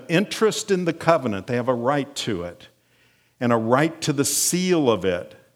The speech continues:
and to the outward privileges of the church under the gospel, no less than the children of Abraham in the time of the Old Testament, because the covenant of grace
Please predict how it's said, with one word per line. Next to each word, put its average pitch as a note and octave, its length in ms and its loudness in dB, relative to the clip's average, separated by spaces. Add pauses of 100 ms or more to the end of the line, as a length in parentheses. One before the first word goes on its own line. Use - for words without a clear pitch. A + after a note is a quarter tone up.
(600)
and A2 120 -6
to B2 80 -4
the A#2 200 4
outward D3 400 2
privileges C3+ 640 0
of A2+ 160 -4
the A#2+ 80 -2
church - 800 -4 (1000)
under A#2 240 -4
the A#2+ 140 -2
gospel, G2+ 840 -4 (680)
no A#2 380 2
less F3 840 -2 (960)
than A2+ 160 -2
the A2 80 -2
children C#3+ 480 -4
of C3+ 120 -2
Abraham G2 680 -2
in G2 100 -4
the G2 80 -4
time G2+ 400 -4
of F#2+ 80 -6
the F#2 160 -4
Old F#2 240 -8
Testament, - 880 -14 (1120)
because F#2 320 -6
the F2+ 80 -8
covenant A#2+ 480 -2
of G#2 60 -8
grace F2 720 -8